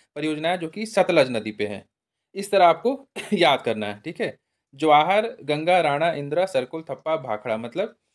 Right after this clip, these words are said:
तीन चंबल पांच सतलज, तीन चंबल नदी पे ये परियोजनाएं हैं, और ये पांचों जो है सतलज नदी पे परियोजनाएं हैं। इसमें जो है जवाहर गांधी परियोजनाएं हैं जो कि राजस्थान में है,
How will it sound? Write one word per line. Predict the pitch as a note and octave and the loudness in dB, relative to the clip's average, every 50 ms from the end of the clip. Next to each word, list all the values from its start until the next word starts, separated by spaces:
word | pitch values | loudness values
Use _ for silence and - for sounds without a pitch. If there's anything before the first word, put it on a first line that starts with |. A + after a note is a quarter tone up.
| _ _ _ - | _ _ _ -12
तीन | F#3 G3+ A3 A3 | -10 -8 -6 -4
चंबल | G#3+ F#3+ F3 F3+ F#3+ G3+ | -4 -4 -2 -2 -4 -4
पांच | G3 - E3 D#3 D#3 | 0 0 0 0 0
सतलज, | D#3 - C3 - C3 A2 G2 - _ _ _ _ _ _ _ _ _ _ - | -2 -4 -4 0 0 0 0 -2 _ _ _ _ _ _ _ _ _ _ -10
तीन | F3 F#3+ F#3 | -10 -10 -8
चंबल | - - C#3+ C#3 D#3+ E3+ F#3 | -4 -6 -4 0 0 0 0
नदी | F#3+ F#3 G3 G3 | 0 -4 -4 -8
पे | - G3+ | -8 -6
ये | G3+ G3+ | -4 -4
परियोजनाएं | G3 - F#3+ F#3 F#3+ F#3+ F#3+ F#3 F#3 G3 | -4 -2 -2 -2 -2 -4 -4 -6 -6 -6
हैं, | G#3 G#3+ | -6 -4
और | G3+ G3 G#3 A#3+ C4 - _ _ _ _ _ _ - | -2 -2 -2 -2 -2 -6 _ _ _ _ _ _ -10
ये | E3 E3+ | -10 -8
पांचों | E3+ - D3+ D3+ D3+ D3+ F#3+ F#3 | -4 -2 0 0 0 0 -2 -2
जो | F#3 E3 | -2 -2
है | F3+ G#3 B3+ A#3+ | -2 -2 -2 -2
सतलज | - - D#3+ - D#3+ D#3+ E3+ E3+ - _ _ _ D3 | -4 -6 -2 0 2 2 2 0 -4 _ _ _ -10
नदी | C#3 C#3 C#3+ C#3+ | -10 -8 -8 -8
पे | C#3+ F3+ F#3 | -6 -6 -2
परियोजनाएं | - E3 C#3+ C3 B2 A2+ A2 G#2 G2+ | 0 0 0 0 0 -2 -4 -8 -8
हैं। | F#2+ G2 - _ _ _ _ _ _ - | -10 -10 -14 _ _ _ _ _ _ -18
इसमें | D#3 D#3 - G3 G#3 G#3 | -18 -10 -4 -4 -2 0
जो | G#3 F#3+ | 0 0
है | F3+ F#3 F#3 G#3+ A#3+ - _ _ _ _ _ _ | 2 2 0 0 0 -4 _ _ _ _ _ _
जवाहर | C#3 C3+ D#3 D#3 D#3 D3+ E3 G3 G3+ G3 F#3+ - - | -10 -2 4 6 6 6 6 4 0 -2 -6 -10 -12
गांधी | C#3+ C#3 C#3+ C3+ C#3 C#3+ C#3+ F3 G3 | -6 -2 -2 -2 -2 -4 -6 -8 -8
परियोजनाएं | G3+ - F3 E3 E3 E3 E3 E3 E3 E3+ F3 F3+ | -6 -4 -2 -2 -2 -4 -4 -4 -2 -2 -2 -2
हैं | F#3 G#3 C4 C4 _ _ _ _ _ - | -4 -8 -10 -12 _ _ _ _ _ -10
जो | C#3 D3 C#3+ | -8 -8 -8
कि | D3 - A3+ C4 C4 _ _ _ _ - | -6 -6 -8 -8 -8 _ _ _ _ -6
राजस्थान | B2 C3 C3+ C#3+ D#3 E3+ E3+ - - F3 F3 | -4 -2 -2 -2 -2 -6 -8 -4 -4 -4 -4
में | F3 F3+ F3+ | -4 -6 -6
है, | G3 G#3+ B3+ C4 _ | -6 -6 -8 -8 _